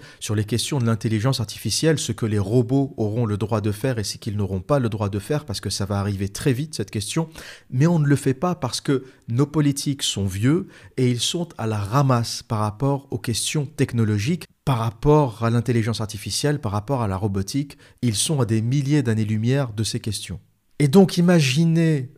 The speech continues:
euh, que les politiques auraient pu légiférer pour interdire Tinder pendant le confinement, c'est imaginer que nos politiques sont suffisamment informés et compétents sur la question, ce qui n'est pas du tout le cas. Et aussi, la législation,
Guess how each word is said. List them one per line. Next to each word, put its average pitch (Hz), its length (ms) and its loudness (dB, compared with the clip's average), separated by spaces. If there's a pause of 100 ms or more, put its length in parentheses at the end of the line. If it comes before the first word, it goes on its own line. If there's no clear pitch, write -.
euh, 104 240 0
que 104 180 -4
les 139 160 2
politiques 131 600 -2
auraient 113 180 0
pu 160 220 -2
légiférer 131 760 2
pour - 360 -6
interdire 156 640 0
Tinder 127 420 2 (180)
pendant 123 280 0
le 110 120 0
confinement, 113 800 0 (120)
c'est 127 260 4
imaginer 143 640 4
que 143 140 -2
nos 113 120 2
politiques 131 680 0
sont - 120 -6
suffisamment 127 760 -4
informés 120 600 0
et 117 80 -4
compétents 135 640 -4
sur 117 180 -4
la 113 80 -2
question, 147 440 -2 (360)
ce - 160 -6
qui 120 160 -4
n'est 113 100 0
pas 139 220 0
du 110 160 -6
tout 113 140 -8
le 107 100 -10
cas. 92 200 -6 (340)
Et 123 100 8
aussi, 127 400 2
la 139 100 4
législation, 123 960 -2